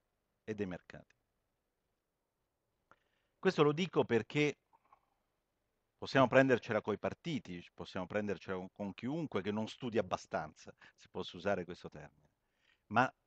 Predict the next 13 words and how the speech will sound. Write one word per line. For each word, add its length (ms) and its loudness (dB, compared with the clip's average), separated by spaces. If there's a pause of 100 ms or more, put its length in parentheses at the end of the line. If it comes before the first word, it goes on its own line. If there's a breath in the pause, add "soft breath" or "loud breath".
su 240 -12
questo 720 2 (180)
non 220 -4
c'è 180 2
differenza 680 4
tra 120 -10
pubblico 400 -10
e 40 -10
privato, 540 -10
anzi. 520 -6 (1300)
In 100 -10
Italia 360 10
avevamo 640 6